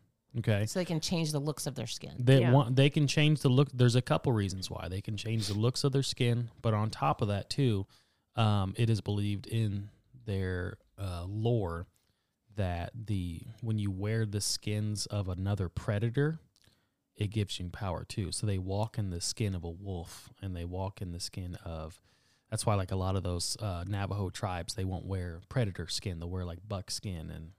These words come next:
Speaker 1: stuff like that on their clothes because of this, because of the, uh, skinwalkers. They're
Speaker 2: Okay.
Speaker 1: so fearful of them, and for good reason too, man.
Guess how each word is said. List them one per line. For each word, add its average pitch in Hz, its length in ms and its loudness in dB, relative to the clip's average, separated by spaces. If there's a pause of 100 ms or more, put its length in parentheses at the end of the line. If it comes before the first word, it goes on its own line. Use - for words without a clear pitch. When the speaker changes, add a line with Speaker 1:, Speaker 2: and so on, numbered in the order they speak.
(140)
Speaker 1:
stuff - 260 -8
like 90 140 -12
that 92 180 -8
on 90 100 -8
their 87 120 -12
clothes 85 400 -8
because 107 400 -2
of 90 140 -8
this, 87 340 -4 (1400)
because 110 300 -8
of 110 120 -6
the, 113 220 -2
uh, 117 120 -2
skinwalkers. 113 720 -6 (260)
They're 117 100 2
Speaker 2:
Okay. - 140 0
Speaker 1:
so 120 200 12
fearful 120 540 6
of 98 160 -2
them, 101 260 0 (100)
and 113 180 4
for 135 100 -4
good 151 200 4
reason 120 360 6
too, 117 260 0
man. 90 200 -8